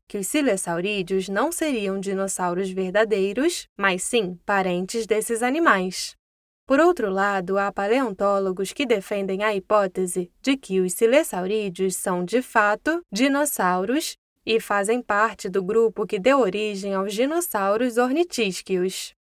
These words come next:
Entre os ornitísquios mais famosos estão o, em itálico,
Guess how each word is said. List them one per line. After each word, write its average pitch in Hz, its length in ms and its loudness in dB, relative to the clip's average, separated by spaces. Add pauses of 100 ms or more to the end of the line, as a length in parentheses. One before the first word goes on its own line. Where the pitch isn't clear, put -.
(160)
Entre 285 320 0
os 262 120 0
ornitísquios 190 960 0
mais 240 220 4
famosos 185 920 -2
estão 254 440 -2
o, 180 200 -2 (180)
em 190 260 -2
itálico, 254 800 2